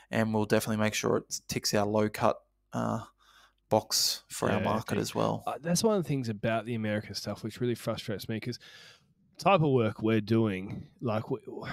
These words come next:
Speaker 2: we do rotary mow, you know, for certain properties, and it kind of, like, my lawn is fifteen millimeters with a cylinder, and that's,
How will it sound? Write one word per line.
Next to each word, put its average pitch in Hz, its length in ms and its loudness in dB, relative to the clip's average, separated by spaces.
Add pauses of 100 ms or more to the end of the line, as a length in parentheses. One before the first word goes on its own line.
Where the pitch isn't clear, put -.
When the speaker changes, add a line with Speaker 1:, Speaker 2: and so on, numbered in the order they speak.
(200)
Speaker 2:
we 151 120 6
do 180 200 8
rotary 127 400 8
mow, 104 340 -2 (220)
you 123 240 -12
know, 98 60 -10
for 113 160 -6
certain 107 340 0
properties, 95 720 -6
and 113 420 -4 (240)
it 123 100 -8
kind 165 300 4
of, 127 240 4 (540)
like, - 520 6 (140)
my 160 220 10
lawn 131 240 10
is 104 140 0
fifteen 107 440 -2
millimeters 98 440 -2
with - 100 -10
a - 40 -10
cylinder, 92 540 -2 (180)
and 120 140 2
that's, - 300 0